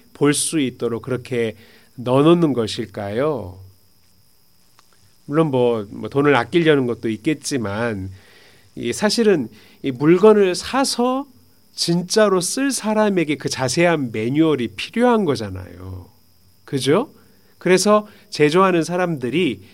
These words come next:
바깥에다가는 그냥 대충 써놓고 자세한 매뉴얼은 그 박스 안에 잘 만들어서 넣어놓는 것입니다. 여러분, 하나님께서 우리에게 하나님의 말씀을 가르쳐 주시는 것도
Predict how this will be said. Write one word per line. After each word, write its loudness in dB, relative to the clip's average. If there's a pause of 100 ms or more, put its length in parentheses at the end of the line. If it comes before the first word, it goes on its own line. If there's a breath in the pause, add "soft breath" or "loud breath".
(140)
바깥에다가는 -2
그냥 -2 (220 loud breath)
대충 4
써놓고 2 (300 soft breath)
자세한 -2
매뉴얼은 0
그 -2
박스 -4
안에 -4 (300 soft breath)
잘 -2
만들어서 -2 (160)
넣어놓는 2
것입니다. -10 (1800 loud breath)
여러분, -2
하나님께서 2
우리에게 2
하나님의 2
말씀을 0
가르쳐 -2
주시는 -4
것도 -4